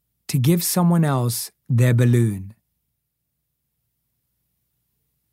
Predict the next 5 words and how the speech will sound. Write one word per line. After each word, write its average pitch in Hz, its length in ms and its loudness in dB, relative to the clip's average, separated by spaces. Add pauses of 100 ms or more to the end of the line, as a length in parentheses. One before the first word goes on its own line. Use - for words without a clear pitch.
(1500)
How 208 320 -2
might 233 320 0
it 220 120 -2
uplift 165 520 -2
you 147 500 0